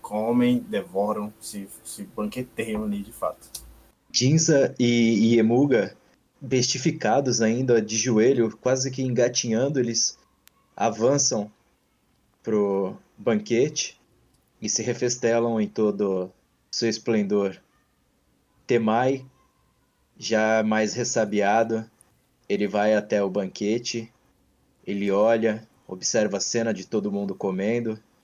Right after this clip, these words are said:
Speaker 2: e fica receoso. Ele não decide comer, ele apenas finge que come algo.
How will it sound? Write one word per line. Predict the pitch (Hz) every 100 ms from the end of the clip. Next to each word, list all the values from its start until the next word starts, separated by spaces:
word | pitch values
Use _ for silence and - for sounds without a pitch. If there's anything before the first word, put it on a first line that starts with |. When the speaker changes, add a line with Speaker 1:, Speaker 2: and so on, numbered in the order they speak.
| _ _ _
Speaker 2:
e | 107 104
fica | - 110 107 - 110 107 101 92 92 87 _ _ _ _ _ _ _ -
receoso. | 127 - 120 104 95 90
Ele | 101 101
não | 104 107 107 95 -
decide | 107 104 107 95
comer, | - 101 98 104 104 - _ _ -
ele | 92
apenas | 104 113 113 113
finge | - 123 120 113
que | 107 107 101
come | - 113 107 101
algo. | 92 87 92 95